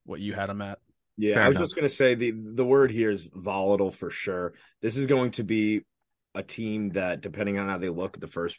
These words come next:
Speaker 2: week, first two weeks, they could jump, you know, six, seven, eight spots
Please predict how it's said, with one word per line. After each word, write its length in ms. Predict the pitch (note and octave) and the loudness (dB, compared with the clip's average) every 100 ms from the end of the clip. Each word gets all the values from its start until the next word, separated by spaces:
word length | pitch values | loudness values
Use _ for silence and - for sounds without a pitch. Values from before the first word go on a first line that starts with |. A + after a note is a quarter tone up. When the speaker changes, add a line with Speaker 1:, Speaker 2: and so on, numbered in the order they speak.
| F2 | -8
Speaker 2:
week, 260 | F2+ E2 | -8 -8
first 320 | - E2+ - | -8 -8 -8
two 140 | - F#2+ | -8 -6
weeks, 320 | F2 E2+ - - - _ | -6 -8 -10 -18 -20 _
they 120 | A2 | -2
could 180 | A#2 G#2 | 0 -2
jump, 380 | D#2+ G2+ F2+ E2 _ | -2 -2 -2 -6 _
you 140 | A2+ E2 | -6 -4
know, 260 | C#2+ C2+ - _ _ _ - | -6 -12 -16 _ _ _ -16
six, 400 | - A#2 F#2+ - | -6 -4 -2 -2
seven, 280 | F#2 F2 | -2 -2
eight 160 | F2 D#2 | -4 -6
spots 480 | - E2 D2+ - | -6 -4 -4 -6